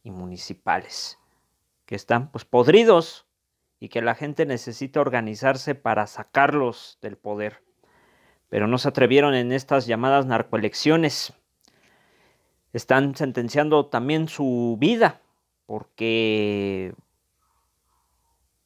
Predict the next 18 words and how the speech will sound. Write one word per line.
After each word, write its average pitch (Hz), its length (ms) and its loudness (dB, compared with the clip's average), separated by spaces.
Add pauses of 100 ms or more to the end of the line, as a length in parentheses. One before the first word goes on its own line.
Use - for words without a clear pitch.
(1120)
pues, 104 140 -2
mientras 104 360 -6
sigan 185 260 0
permitiendo 165 580 0
que 110 420 -2
estos - 680 -2 (760)
criminales 131 640 4
sigan, 196 440 2 (1040)
pues 107 160 -10
obviamente 120 800 0 (360)
no 120 180 -4
tendrán 120 440 2
esperanza 113 840 -4 (320)
ni 110 160 -8
tendrán 110 420 -4
una 117 160 -4
mejor 104 380 -6
vida. 95 280 -10